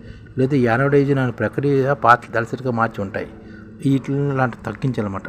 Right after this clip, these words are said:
దీర్ఘకాలం కిడ్నీ జబ్బులతో బాధపడే వారు అల్యూమినియం పాత్రలు దూరంగా ఉండడం మేలు. వీటిలో ఉన్నప్పుడు అల్యూమినియం వంటకాల్లోని లీక్ అవుతుంది, ఆహార పదార్థంతో పాటు ఇది కడుపులోకి వెళ్ళిపోతుంది. ఇప్పుడు రక్తంలో అల్యూమినియం మోతాదు పెరుగుతుంది.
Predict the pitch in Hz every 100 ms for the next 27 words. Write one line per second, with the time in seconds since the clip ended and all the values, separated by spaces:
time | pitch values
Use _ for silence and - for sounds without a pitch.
0 | - - - - - - - - - -
1 | - - - 110 139 175 185 190 - 147
2 | 165 165 165 139 131 131 139 131 120 113
3 | 139 160 139 135 135 131 120 113 120 131
4 | 123 127 107 98 95 - - - - -
5 | - - - - - 127 147 160 135 151
6 | 180 151 135 151 151 147 139 123 123 135
7 | 131 123 113 107 135 117 98 - 87 -
8 | - - - - - - 135 143 175 180
9 | 180 170 160 143 143 180 165 110 117 139
10 | 135 104 104 101 - 117 135 123 120 -
11 | 165 139 139 143 147 139 127 131 - 101
12 | 101 95